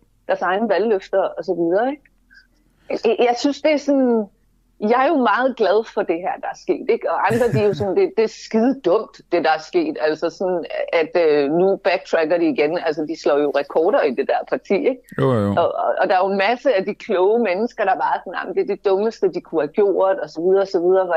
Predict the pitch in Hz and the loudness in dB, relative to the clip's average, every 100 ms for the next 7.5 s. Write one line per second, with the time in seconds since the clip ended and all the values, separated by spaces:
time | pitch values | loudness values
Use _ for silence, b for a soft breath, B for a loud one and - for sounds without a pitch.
0 | 170 175 208 190 202 - _ _ _ _ | -2 -4 -6 -4 -4 -6 _ _ _ _
1 | _ _ - 165 - - - 190 208 - | _ _ -12 -6 -2 -2 -2 0 0 -2
2 | 190 185 202 180 - 214 - 254 262 254 | -2 0 0 0 0 0 0 -2 0 -2
3 | - 208 - 202 - 220 - 262 - 269 | 0 -2 0 0 0 -2 -2 -2 -2 -4
4 | - 247 277 277 - 240 220 190 190 240 | -2 0 0 0 0 2 2 2 2 2
5 | 247 - 196 214 226 - _ _ _ _ | 0 0 0 2 0 -12 _ _ _ _
6 | _ _ _ _ _ _ _ _ - 202 | _ _ _ _ _ _ _ _ -2 2
7 | 196 190 185 180 | 4 4 4 4